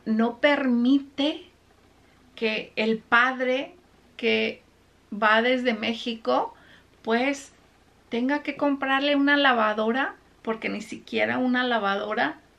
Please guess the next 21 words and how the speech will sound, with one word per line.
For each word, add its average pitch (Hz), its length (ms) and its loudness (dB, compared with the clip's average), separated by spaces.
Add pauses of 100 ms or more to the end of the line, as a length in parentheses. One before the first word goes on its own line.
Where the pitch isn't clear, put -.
le 214 100 -4
ha 214 100 -2
podido 226 420 0
comprar 202 460 -4
ese 202 220 -10
esposo. 190 640 -14 (1300)
Entonces, 294 560 2 (640)
no, 277 540 2 (500)
ese 277 360 0
hombre 302 540 4 (280)
nunca 302 1000 4 (280)
amó 233 640 2
a 214 160 0
Nana. 196 520 -4 (1200)
Ese 254 280 2
hombre 302 220 4
se 269 280 -4
miró 226 500 0
comprometido, 269 1300 0 (960)
porque 233 440 0
ya, 277 400 4